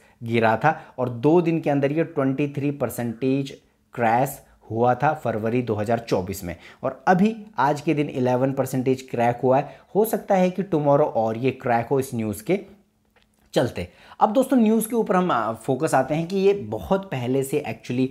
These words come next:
गवर्नमेंट चाहती है कि मार्केट कपलिंग हो। अब मार्केट कपलिंग होती क्या है भैया? मार्केट कपलिंग का मतलब यहाँ पे ये है, जैसे कि अलग-अलग एक्सचेंज है, जैसे कि हमने आप लोगों को बताया यहाँ पे टोटल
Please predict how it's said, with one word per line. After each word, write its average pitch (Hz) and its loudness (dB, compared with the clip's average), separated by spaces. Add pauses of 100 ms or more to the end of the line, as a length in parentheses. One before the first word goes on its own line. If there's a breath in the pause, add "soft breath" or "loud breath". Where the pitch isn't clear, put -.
(260 loud breath)
गवर्नमेंट 123 2
चाहती 110 -6
है 147 0
कि 135 -4
मार्केट 123 0
कपलिंग 92 -4
हो। 80 -12 (220 soft breath)
अब 131 0
मार्केट 147 0
कपलिंग 180 0
होती 113 -2
क्या 85 -6
है - -16 (260 loud breath)
भैया? 202 6
मार्केट 151 0
कपलिंग 143 -2
का 147 0
मतलब 135 0
यहाँ 120 -4
पे 131 0
ये 127 4
है, 151 0 (220 loud breath)
जैसे 147 0
कि 165 -2
अलग-अलग 131 2
एक्सचेंज 139 -2
है, 139 2
जैसे 123 -4
कि 127 -4
हमने 123 -2
आप 120 0
लोगों 127 0
को 135 -2
बताया 139 0
यहाँ 139 2
पे 160 2
टोटल 196 -2